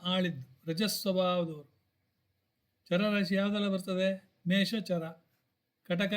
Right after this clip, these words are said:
ಚರ, ತುಲಾ ಚರ, ಹಾಗೆ ಮಕರ ಚಲ.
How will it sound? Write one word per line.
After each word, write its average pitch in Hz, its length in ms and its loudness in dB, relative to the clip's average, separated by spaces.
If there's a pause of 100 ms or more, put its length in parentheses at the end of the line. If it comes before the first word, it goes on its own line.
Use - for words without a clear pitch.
(100)
ಚರ, 165 260 0 (1000)
ತುಲಾ 196 260 2
ಚರ, 175 260 0 (4000)
ಹಾಗೆ 180 260 0
ಮಕರ 208 380 0
ಚಲ. 165 260 -2